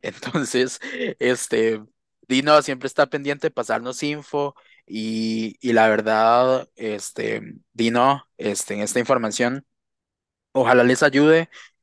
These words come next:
Y no, también nos disculpamos porque este mes, este, queríamos hacer una sesión positiva, eh,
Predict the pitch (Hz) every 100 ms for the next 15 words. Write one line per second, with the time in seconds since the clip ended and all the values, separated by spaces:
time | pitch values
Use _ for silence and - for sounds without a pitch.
0 | _ _ _ _ _ 113 107 117 131 -
1 | _ 135 127 131 147 165 - 123 110 131
2 | 147 175 - 123 117 113 - 131 135 151
3 | - - 117 110 - 107 104 110 113 131
4 | 135 131 131 143 120 117 107 147 - -
5 | 120 135 147 156 - _ 110 107 107 104
6 | 104 104 104 -